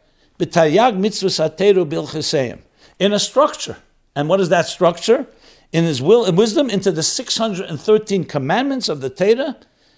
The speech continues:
and their associated laws, Ub'Hilchaseim.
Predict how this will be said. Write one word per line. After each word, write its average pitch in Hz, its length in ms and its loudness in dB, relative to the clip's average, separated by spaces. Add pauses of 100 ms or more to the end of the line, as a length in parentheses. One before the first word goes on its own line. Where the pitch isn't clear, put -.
(260)
and 233 540 2
their 180 240 4
associated 180 840 0
laws, 127 320 -6
Ub'Hilchaseim. 135 880 -2